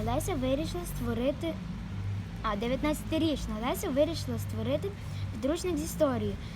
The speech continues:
стародавнього Сходу, щоб навчати за ним молодшу сестру Ольгу.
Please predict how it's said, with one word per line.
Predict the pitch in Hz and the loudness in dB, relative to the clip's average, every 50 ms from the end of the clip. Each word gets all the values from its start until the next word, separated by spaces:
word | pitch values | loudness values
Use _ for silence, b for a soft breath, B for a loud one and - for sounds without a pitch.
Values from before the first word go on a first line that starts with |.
| B B - | B B -6
стародавнього | - - 277 262 247 233 208 262 294 311 330 339 339 339 330 330 320 311 | -2 0 0 2 2 2 2 2 2 2 2 2 2 2 2 2 2 0
Сходу, | - - - - 277 240 226 214 208 175 - B B B B - | -2 -4 -2 -2 0 0 0 0 -2 -2 -2 B B B B 0
щоб | - 294 247 254 | 0 0 0 0
навчати | 247 233 - - 320 330 330 - 302 247 B B B B - | 0 0 2 2 4 4 4 2 0 -2 B B B B -2
за | - 240 | 0 2
ним | 240 247 302 370 427 403 | 2 2 2 2 2 2
молодшу | 285 247 247 262 302 - 339 | 2 2 2 2 2 0 -2
сестру | - - 330 294 - - 277 277 262 - - | -2 -2 -2 -2 0 2 2 2 0 0 2
Ольгу. | 285 254 233 202 196 | 2 2 2 0 -2